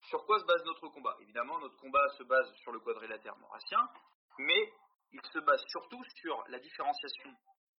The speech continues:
primaire, sur la dialectique pure entre le monarchisme et le républicanisme. On va parler ici de mouvement et non pas de principe de gouvernement,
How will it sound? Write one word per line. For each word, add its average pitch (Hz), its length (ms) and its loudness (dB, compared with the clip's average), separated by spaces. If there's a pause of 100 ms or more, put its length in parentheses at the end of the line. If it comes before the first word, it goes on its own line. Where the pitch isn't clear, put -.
(240)
primaire, 185 440 2 (120)
sur - 180 -14
la 120 80 0
dialectique 143 540 -6
pure 220 180 4
entre - 440 2 (260)
le 110 100 -18
monarchisme 113 680 -6 (200)
et 208 240 2
le 139 120 -4
républicanisme. 147 720 -8 (300)
On 113 60 -4
va 120 100 4
parler 147 240 6
ici 165 280 -12
de 131 100 -10
mouvement 151 580 -4 (220)
et 123 100 -6
non 135 160 -6
pas 147 380 6 (240)
de 117 200 -6
principe 131 460 -4
de 123 80 -10
gouvernement, 117 680 2